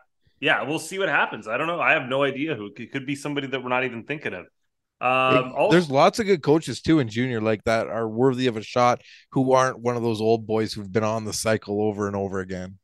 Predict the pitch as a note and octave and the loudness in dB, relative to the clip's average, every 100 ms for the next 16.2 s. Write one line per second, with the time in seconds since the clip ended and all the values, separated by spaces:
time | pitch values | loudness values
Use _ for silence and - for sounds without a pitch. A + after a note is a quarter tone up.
0 | - E3+ - - - E3 D#3+ - E3 F#3 | -4 -2 -2 -8 -4 -4 -4 -2 -2 0
1 | G#3+ E3 F#3 - D#3+ D3 C#3 C#3 D3 C3+ | 2 2 0 -4 -6 -4 0 2 2 0
2 | C3 B2 A#2+ C3+ - G2 F#2 F#2+ B2 F3 | -2 -4 -4 -4 -6 -16 -16 -14 -8 -6
3 | - D#3+ D#3 C#3 B2+ C3+ - C3+ B2 A2 | -4 -2 -2 -2 -4 -6 -8 -8 -6 -4
4 | A2 A2 A2+ A2+ A2 G#2 B2+ B2 A2 A2 | -2 -2 -4 -4 -6 -6 -10 -10 -8 -8
5 | A2 G#2+ G#2 G#2+ A2 B2 B2 G#2+ A#2 A#2 | -4 -4 -4 -4 -4 -2 -4 -4 -8 -6
6 | A#2 G#2+ A2+ G#2 G#2+ A2+ A2+ A2 A2+ - | -8 -10 -14 -10 -8 -8 -8 -6 -6 -8
7 | - _ - D3 C#3+ - _ F#3 G#3+ E3 | -20 _ -2 -2 -2 -12 _ 0 2 -2
8 | C#3+ C3 G#2+ G#2+ A#2 - D#3 D3 D3 D3 | -4 -6 0 0 0 -2 -8 -6 -2 2
9 | C#3 C#3+ D3 D3 C#3 C#3 C3+ C3+ C3+ C3+ | 4 2 -2 -4 -4 -4 -4 -6 -6 -2
10 | C3 C3 D#3 D3+ D3+ G3+ - - F3+ A2 | -2 -2 -6 -8 -2 -2 -2 -6 -2 -2
11 | - _ - C3+ G#2 G#2+ - F#2 - - | -4 _ -4 -4 0 -2 -4 -20 -20 -20
12 | _ _ _ A#2 G#2+ - B2 B2+ A#2+ A#2+ | _ _ _ -12 -12 -12 -12 -6 -6 -6
13 | A2+ G#2+ F#2 F2+ F#2+ - A#2+ G#2+ G2 G#2 | -6 -6 -6 -10 -14 -14 -12 -12 -12 -16
14 | E2+ A2 A2 C#3 A2+ G2 A#2+ A2+ A2 A2+ | -16 -14 -12 -10 -10 -10 -12 -12 -12 -12
15 | F#2 G2 G2 - G2+ F#2+ - G#2+ - F#2 | -12 -12 -12 -14 -14 -14 -16 -16 -16 -12
16 | G2+ A2+ | -10 -12